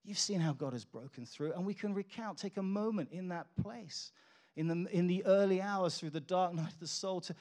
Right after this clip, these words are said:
allow God's Spirit to remind you of the work that he has done, his faithfulness to you. Remember his goodness. Recall the promises of Scripture and receive his kindness.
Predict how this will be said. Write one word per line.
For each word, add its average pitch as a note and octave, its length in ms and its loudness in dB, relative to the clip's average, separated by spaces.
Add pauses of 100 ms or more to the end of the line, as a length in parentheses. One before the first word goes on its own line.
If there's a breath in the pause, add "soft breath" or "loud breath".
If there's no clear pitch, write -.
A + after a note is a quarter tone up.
(140 loud breath)
allow F#3+ 420 -2
God's F#3 240 -8
Spirit F#3 380 -6
to E3+ 140 -6
remind F3+ 580 -2
you B2+ 240 -4
of E3+ 260 -6 (220 loud breath)
the E3+ 120 -2
work E3 420 -2
that D#3+ 100 -6
he E3 140 -6
has E3+ 180 -4
done, E3+ 300 -8
his C#3+ 180 -6
faithfulness C3+ 680 -8
to A#2 80 -8
you. A2 180 -12 (880)
Remember F3+ 440 2
his E3 200 0
goodness. E3 560 -8 (460 soft breath)
Recall F#3+ 520 2
the F3+ 80 -4
promises F3 480 -4
of C#3 80 -6
Scripture - 560 -4 (300 loud breath)
and E3+ 200 0
receive B3+ 800 -2 (300 soft breath)
his F#3 180 -4
kindness. D3+ 720 -10